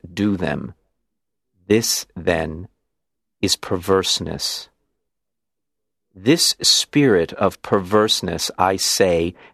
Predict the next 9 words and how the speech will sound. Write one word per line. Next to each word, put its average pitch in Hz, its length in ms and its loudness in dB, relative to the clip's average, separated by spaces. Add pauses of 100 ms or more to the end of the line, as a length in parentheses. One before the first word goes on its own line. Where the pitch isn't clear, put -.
destroyed 117 720 2
me 82 240 -4
because 101 420 -2
one 143 400 0
day 87 440 2 (640)
I 110 160 2
decided 101 580 0
to - 220 -6
kill 85 580 0